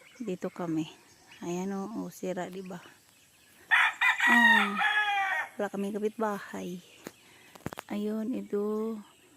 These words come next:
Mat-, mat-, matagal nang patay ang may-ari niyan. Wala na nakatira dyan, sira na.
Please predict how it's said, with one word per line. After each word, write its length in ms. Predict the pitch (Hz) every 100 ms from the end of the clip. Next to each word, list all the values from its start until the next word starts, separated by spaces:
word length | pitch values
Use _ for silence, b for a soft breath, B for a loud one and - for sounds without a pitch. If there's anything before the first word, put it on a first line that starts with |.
| _ _ _ - _ - -
Mat-, 160 | - 247
mat-, 440 | - - 185 -
matagal 480 | 226 202 190 190 185
nang 720 | 190 185 185 190 190 185 196 202
patay 400 | - 185 180 180
ang 160 | 180 180
may-ari 400 | 170 170 175 180
niyan. 320 | 175 170 170 - - - - - - - _ - - - - - - _ - - -
Wala 80 | -
na 240 | 175 185 180
nakatira 320 | 175 185 175
dyan, 240 | 175 175
sira 320 | 180 165 156
na. 160 | 175 165